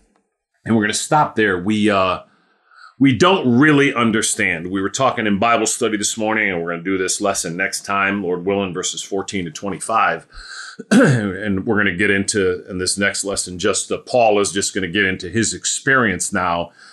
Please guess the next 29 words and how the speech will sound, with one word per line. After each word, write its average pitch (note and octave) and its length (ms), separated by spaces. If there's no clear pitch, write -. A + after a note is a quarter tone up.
his G#2+ 140
present A#2 460
day A2 160
experience, G#2+ 720
into G2 160
just G2 300
what A2 220
he's A#2 360
ex-, - 260
what A#2+ 200
he's C#3+ 240
experiencing A#2 760
and F#2 100
his G#2 160
struggle C3+ 540
with G2 140
sin G#2+ 300
and F#2 120
his G2 200
desire B2 560
to A#2 80
live C3 200
a G2+ 100
holy C3 500
and G#2 160
righteous B2+ 480
life. C3+ 320
And G#2+ 120
yet, G#2+ 200